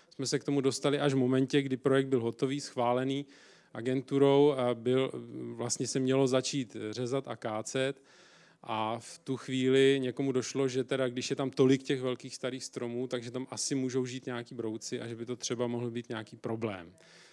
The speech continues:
Takže se ještě na poslední chvíli třeba změnil ten projekt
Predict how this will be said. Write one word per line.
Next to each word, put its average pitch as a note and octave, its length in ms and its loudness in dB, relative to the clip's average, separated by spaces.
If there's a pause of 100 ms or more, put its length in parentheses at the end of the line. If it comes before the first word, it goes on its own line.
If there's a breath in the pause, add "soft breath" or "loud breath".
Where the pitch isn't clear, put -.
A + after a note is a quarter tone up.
(160 loud breath)
Takže A#2 320 -4
se D3+ 140 4
ještě C#3+ 220 4
na C3+ 100 2
poslední C#3+ 420 0
chvíli C#3 380 0
třeba C3+ 340 0
změnil B2+ 360 0
ten C#3 180 -4
projekt C#3 440 -2